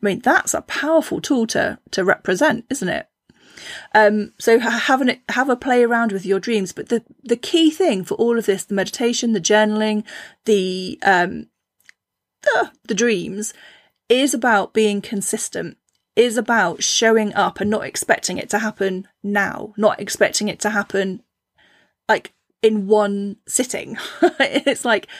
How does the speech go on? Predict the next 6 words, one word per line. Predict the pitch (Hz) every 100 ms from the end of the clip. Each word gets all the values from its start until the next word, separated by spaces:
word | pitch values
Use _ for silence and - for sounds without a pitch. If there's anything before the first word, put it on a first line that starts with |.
| - _ _ _ -
allow | 220 226 226 247
yourself | 254 247 214 185 185 -
to | - 185
deepen | 165 208 220 - 214 -
into | - 220 220 196
yourself | 190 - 190 202 -